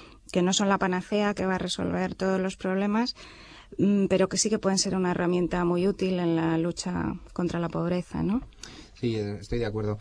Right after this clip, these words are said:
Speaker 2: Antes, eh, he dicho que vivimos rodeados de tecnología, pero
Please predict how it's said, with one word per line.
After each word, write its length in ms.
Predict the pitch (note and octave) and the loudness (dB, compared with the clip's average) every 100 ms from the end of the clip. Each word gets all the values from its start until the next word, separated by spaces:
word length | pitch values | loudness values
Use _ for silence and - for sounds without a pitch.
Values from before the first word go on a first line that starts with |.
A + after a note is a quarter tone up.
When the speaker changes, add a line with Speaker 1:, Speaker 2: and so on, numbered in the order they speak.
| - - - | -8 -20 -8
Speaker 2:
Antes, 420 | A#2+ A#2 B2+ B2 | -4 0 0 2
eh, 320 | A#2+ A#2 A2+ A2 | 2 4 4 2
he 40 | |
dicho 240 | G#2+ B2 | 0 -2
que 340 | A2 A2 G#2 G#2 - | 2 4 4 2 -2
vivimos 480 | F#2+ G2 G2+ A2+ A2+ | -4 0 2 4 4
rodeados 460 | A2+ G#2+ A2 A2 A2 | 4 4 4 4 2
de 100 | G#2+ | 2
tecnología, 580 | G#2+ G#2 G2+ G#2 A#2 B2 | 2 2 0 2 2 2
pero 200 | G#2 | 0